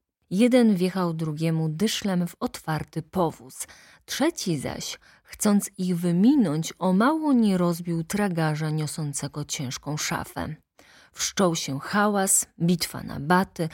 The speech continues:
świstanie policjantów, zbiegowisko i w rezultacie dwaj najgorętsi dorożkarze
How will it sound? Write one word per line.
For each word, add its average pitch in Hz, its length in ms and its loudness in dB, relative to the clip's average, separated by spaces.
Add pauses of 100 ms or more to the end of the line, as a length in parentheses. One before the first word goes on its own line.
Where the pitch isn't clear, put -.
(240)
świstanie 196 920 -2
policjantów, 202 960 -4
zbiegowisko 175 840 -2 (100)
i 339 140 2
w 339 100 0
rezultacie 190 920 0 (400)
dwaj 202 360 4
najgorętsi 170 880 0
dorożkarze 180 920 -2